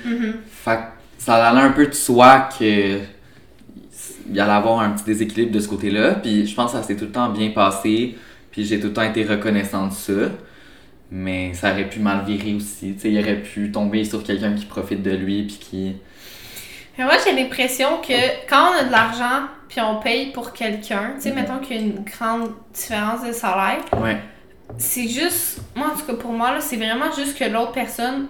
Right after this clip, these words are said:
Speaker 1: d'un, soit reconnaissant, mais qu'il y a aussi, tu sais, des petites attentions, ça a pas besoin de coûter full cher, là, tu sais.
Speaker 2: Non, exactement.
Speaker 1: Genre des petits
Speaker 2: Et ça
Speaker 1: des
Speaker 2: peut être un mot, là.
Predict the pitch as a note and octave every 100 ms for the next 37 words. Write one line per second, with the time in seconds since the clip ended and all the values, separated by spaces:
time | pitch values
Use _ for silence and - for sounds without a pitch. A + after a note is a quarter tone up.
0 | - G#3 G#3+ A#3 C4 G#3+ G#3+ G3+ G#3 C4
1 | D#4 C#4+ A3+ A3 - E4 G4 - - -
2 | - - E4 D#4 - - B3+ A#3+ A3+ G#3+
3 | B3+ D#4+ D4 A#3 A#3 B3 A3+ A3+ - -
4 | G#3+ - G#3+ G3+ - G#3 G#3 G#3 G#3 -
5 | E3+ C#3 G2+ G#3 - G3+ B3 B3 G#3+ A3+
6 | G#3+ - - C4 C#4 C#4 D4 - - G#3+
7 | - G#3+ C3+ C3 G#2+ A#2+ C3 A2